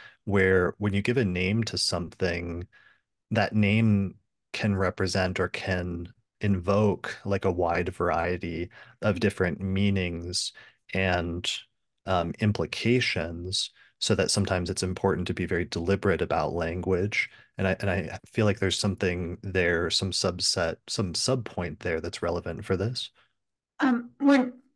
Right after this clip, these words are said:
Speaker 2: we were preparing for this last night, I ended up reading Plato's dialogue, Cratylus, and that was all about the names that we give things and if they're the appropriate, it,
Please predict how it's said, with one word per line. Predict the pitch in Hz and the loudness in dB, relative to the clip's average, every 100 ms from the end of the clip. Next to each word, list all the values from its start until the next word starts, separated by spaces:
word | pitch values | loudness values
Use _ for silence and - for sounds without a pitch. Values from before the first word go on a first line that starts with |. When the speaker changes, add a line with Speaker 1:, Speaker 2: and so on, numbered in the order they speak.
| _ | _
Speaker 2:
we | - 302 | -2 4
were | 302 277 | 6 6
preparing | 269 254 254 262 233 240 | 4 0 2 -2 -2 -2
for | - | -6
this | 214 214 - | -4 -4 -2
last | 208 214 - 214 | -2 -2 -2 -2
night, | 208 196 | 0 0
I | 185 | 0
ended | 185 202 208 | -2 -4 -4
up | 190 | -6
reading | 208 208 202 196 202 - - - - _ | -2 -2 -2 -4 -6 -10 -20 -20 -20 _
Plato's | 226 202 190 190 | -4 -2 -2 -4
dialogue, | 185 180 190 185 180 180 | -2 -2 -2 -2 -4 -6
Cratylus, | - - - 190 190 180 170 214 - - - - _ _ _ _ _ _ _ | -14 -14 -4 -2 0 -2 -4 -6 -8 -12 -14 -18 _ _ _ _ _ _ _
and | 220 196 196 | -2 0 2
that | 196 208 | 0 0
was | 185 - | -4 -4
all | 185 180 185 | -4 -2 -2
about | 190 180 175 175 190 _ _ _ - | -4 -4 -4 -6 -8 _ _ _ -6
the | 196 190 | 0 2
names | 185 185 180 175 180 175 | 2 2 2 2 0 -2
that | 175 175 | -6 -2
we | 180 - | -2 -2
give | 180 175 | -2 -2
things | - - - 262 196 180 | -4 -4 -2 0 -4 -6
and | 262 | -6
if | 262 - | -6 -8
they're | - 110 - | -6 -6 -6
the | - - 190 - _ _ - - - _ _ _ - | -8 -8 -8 -12 _ _ -20 -20 -20 _ _ _ -4
appropriate, | 185 - 196 170 175 160 - - | -4 -2 0 0 2 0 0 0
it, | 180 - | -2 -2